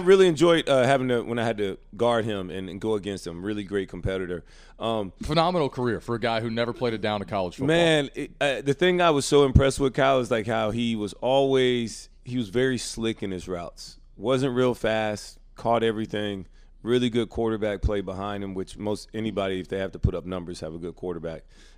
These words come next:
Speaker 1: And, um, just really enjoyed competing against him. He was a really good player, uh, for a very long time.
Speaker 2: On the Mount Rushmore of tight ends, yes or no?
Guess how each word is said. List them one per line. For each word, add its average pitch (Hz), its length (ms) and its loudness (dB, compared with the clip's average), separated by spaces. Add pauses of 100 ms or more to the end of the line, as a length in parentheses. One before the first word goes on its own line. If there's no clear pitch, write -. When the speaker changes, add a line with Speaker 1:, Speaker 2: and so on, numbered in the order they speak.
(140)
Speaker 1:
And, 104 240 -6
um, 101 460 -8 (420)
just 151 240 -2
really 147 260 2
enjoyed 123 320 0
competing 104 380 2
against 95 400 -8
him. 80 140 -16
He 95 100 0
was 90 140 -8
a 95 40 -10
really 107 300 -4
good 98 180 -2
player, 92 360 -2 (280)
uh, 95 140 -6
for 95 220 -4
a - 20 -8
very 95 240 -2
long 85 180 -10
time. 120 140 -8
Speaker 2:
On 131 100 -6
the 117 80 -8
Mount 113 280 -8
Rushmore 120 460 -6
of 110 100 -10
tight 123 240 -2
ends, 156 400 -6
yes 113 260 0
or 104 40 -4
no? 98 180 -2